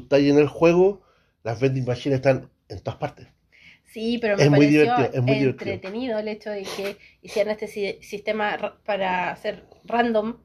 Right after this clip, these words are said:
Speaker 1: Mm.
Speaker 2: eh, qué vending machine está cerca de tu casa, qué
Speaker 1: Claro.
Speaker 2: maquinita está cerca de tu casa.
Speaker 1: Claro, claro. Entretenido. Bueno,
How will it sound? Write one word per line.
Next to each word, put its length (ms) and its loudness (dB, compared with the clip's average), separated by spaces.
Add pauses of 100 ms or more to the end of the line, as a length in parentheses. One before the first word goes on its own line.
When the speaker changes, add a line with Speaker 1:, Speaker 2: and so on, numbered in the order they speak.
(260)
Speaker 1:
Mm. 200 -4
Speaker 2:
eh, 600 -2
qué 220 0
vending 300 -2
machine 440 -8
está 160 -14
cerca 260 -8
de 40 -4
tu 80 -14
casa, 380 -6
qué 260 -12
Speaker 1:
Claro. 400 0
Speaker 2:
maquinita 300 -8
está 340 -8
cerca 280 -10
de 40 -12
tu 100 -20
casa. 360 -14
Speaker 1:
Claro, 420 0 (220)
claro. 180 -14 (420)
Entretenido. 440 -2 (400)
Bueno, 260 4